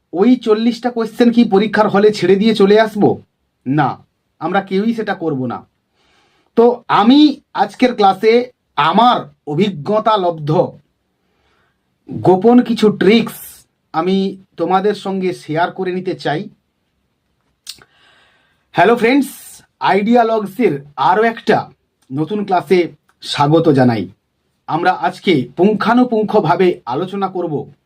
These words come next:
যে এমসিকিউ কিভাবে, আহ, মানে সঠিক করা যায়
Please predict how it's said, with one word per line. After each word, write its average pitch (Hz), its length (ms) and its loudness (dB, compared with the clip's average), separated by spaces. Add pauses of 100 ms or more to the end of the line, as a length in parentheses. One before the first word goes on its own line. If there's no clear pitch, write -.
(540)
যে 175 460 -2 (100)
এমসিকিউ 196 800 2 (500)
কিভাবে, 185 560 2 (420)
আহ, 151 200 0
মানে 147 340 0 (140)
সঠিক - 560 -2
করা 185 240 2
যায় 156 440 2